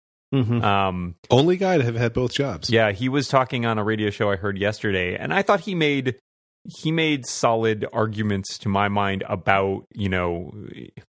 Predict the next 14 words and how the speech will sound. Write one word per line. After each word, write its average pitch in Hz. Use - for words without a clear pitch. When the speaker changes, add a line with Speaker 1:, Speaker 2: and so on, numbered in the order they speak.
Speaker 2:
look, 110
you're 117
never 127
going 127
to 120
do 110
away 95
with 90
espionage 95
and 92
intelligence 90
gathering, 95
right? 107
Like, 92